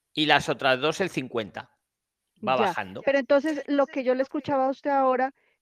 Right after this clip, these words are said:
Speaker 2: que se podría pasarlos a ellos por irregulares y solamente yo presentar la estancia, ¿o fue que entendí mal?
Speaker 1: Sí, a ver, yo no he dicho que lo hagáis. De hecho, siempre hago el
Speaker 2: <laughs> Sí,
Speaker 1: disclaimer
Speaker 2: sí.
Speaker 1: legal, porque si no me cogen a mí los de extranjería y ya, si algún ve-, día veis que ya no hago vídeos,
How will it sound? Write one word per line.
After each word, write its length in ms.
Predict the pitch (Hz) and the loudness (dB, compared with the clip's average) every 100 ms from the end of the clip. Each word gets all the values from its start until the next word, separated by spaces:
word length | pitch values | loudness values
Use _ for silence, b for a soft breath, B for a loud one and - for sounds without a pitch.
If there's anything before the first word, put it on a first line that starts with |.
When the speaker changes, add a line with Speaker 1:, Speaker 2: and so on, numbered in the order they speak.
| - | -4
Speaker 2:
que 140 | 277 | -2
se 140 | 277 | 0
podría 460 | - 254 233 240 247 | 0 0 2 0 0
pasarlos 540 | - 277 277 262 269 | 0 -4 -2 -2 -2
a 80 | 277 | -2
ellos 220 | 226 240 - | -2 -4 -2
por 160 | 277 | -2
irregulares 680 | 269 247 240 220 220 226 262 - | -2 -2 -2 0 0 0 -2 -6
y 120 | 254 | -8
solamente 600 | - 233 247 247 247 269 | -2 -2 -2 -4 -6 -6
yo 160 | 220 240 | -2 -2
presentar 840 | - 254 262 233 - 220 208 208 | 0 -4 -4 -8 -4 0 2 0
la 180 | 208 254 | 0 -4
estancia, 460 | 254 - 277 - 370 - _ _ _ | -2 -4 -4 -4 -8 -10 _ _ _
¿o 240 | - 233 214 | 0 0 0
fue 220 | - 220 | -2 -6
que 100 | 220 | -2
entendí 420 | 220 226 214 196 190 | -4 -2 -6 -6 -4
mal? 240 | 170 139 - | -4 -8 -12
Speaker 1:
Sí, 460 | - - 196 202 | -10 -6 0 4
a 120 | 151 151 | 6 6
ver, 220 | 160 117 | 4 2
yo 160 | 131 | -2
no 100 | 160 | 0
he 40 | 175 | -2
dicho 320 | 175 - 214 | -2 -2 -2
que 80 | 196 | 0
lo 100 | 139 | 0
hagáis. 520 | 107 123 110 76 - | 0 0 0 -4 -20
De 100 | - 95 | -18 -16
hecho, 200 | - 117 | -14 -12
siempre 320 | 123 117 135 | -10 -4 0
hago 140 | 127 123 | 0 0
el 40 | |
Speaker 2:
<laughs> 20 | |
Sí, 20 | 123 | -2
Speaker 1:
disclaimer 440 | - - 127 131 | 0 0 2 0
Speaker 2:
sí. 40 | |
Speaker 1:
legal, 320 | 127 123 139 165 | 0 2 2 2
porque 200 | 143 117 | -4 -4
si 140 | 107 | -8
no 100 | 113 | -10
me 120 | 120 | -8
cogen 280 | 117 113 131 | -6 -6 -6
a 80 | 120 | -8
mí 100 | 123 | -4
los 140 | 127 | -4
de 60 | 123 | -4
extranjería 840 | - 123 113 - 110 139 160 110 - | -8 -10 -10 -8 -4 -2 -2 -2 -8
y 140 | 101 | -12
ya, 160 | 117 147 | -8 -8
si 120 | 104 | -10
algún 300 | 113 135 143 | -14 -14 -8
ve-, 140 | 160 | -8
día 260 | 143 160 147 | -4 0 0
veis 220 | 127 110 | 0 -4
que 140 | - 113 | -10 -8
ya 120 | 135 | -6
no 100 | 151 | -6
hago 180 | 131 135 | -6 -6
vídeos, 560 | 202 226 285 285 - | -6 2 4 4 0